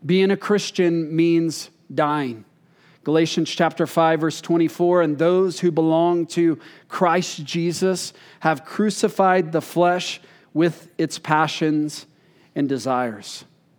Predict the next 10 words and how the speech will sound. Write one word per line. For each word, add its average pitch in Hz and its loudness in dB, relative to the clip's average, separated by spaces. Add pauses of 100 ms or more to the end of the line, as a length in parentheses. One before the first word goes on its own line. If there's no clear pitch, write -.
(480)
As 151 -2
a 160 0
pastor, 180 2
I've 160 2 (280)
had 170 2
to 160 -2
deal 165 4
with 160 -2
the 156 -2
death 160 0